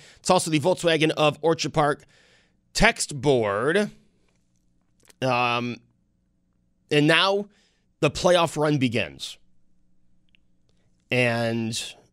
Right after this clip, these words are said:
we will have the first game here in Buffalo, one o'clock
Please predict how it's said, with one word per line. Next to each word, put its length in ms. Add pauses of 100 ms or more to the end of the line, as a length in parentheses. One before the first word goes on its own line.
(140)
we 140
will 120
have 200
the 60
first 300
game 200
here 180
in 80
Buffalo, 520 (560)
one 460
o'clock 400